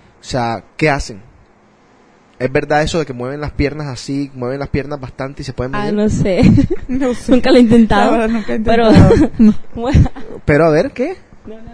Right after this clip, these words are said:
Speaker 2: te digo, buen, buen, este, tip.
Speaker 1: Ok. Aquí decían frotar. Eh, cualquier cosa, ¿con cuál ha sido la cosa más absurda con la que ustedes se han frotado?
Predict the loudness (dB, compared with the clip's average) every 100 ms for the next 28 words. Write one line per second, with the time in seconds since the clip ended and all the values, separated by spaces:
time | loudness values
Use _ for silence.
0 | -14 -10 -10 -10 -10 -10 -12 -18 -20 -20
1 | -20 -18 -16 -16 -6 -4 -4 -6 -6 -6
2 | -12 -16 -18 _ -10 -4 -2 -4 -6 -20
3 | -20 -16 -14 -14 -14 -16 -16 -16 -16 -16
4 | -16 -16 -16 -20 -20 _ -20 -20 -18 -8
5 | -2 2 2 0 -4 -6 -4 -2 0 0
6 | -2 -6 _ _ _ _ _ _ _ -6
7 | -6 -4 -2 -2 0 -2 -2 -2 -2 -6
8 | -2 -2 -2 -2 -2 0 -2 -2 -2 -6
9 | -8 -6 -6 -6 -6 -6 -8 -8 -10 0
10 | 0 0 -4 -4 -4 -6 -10 -8 -10 -8
11 | -8 -6 -8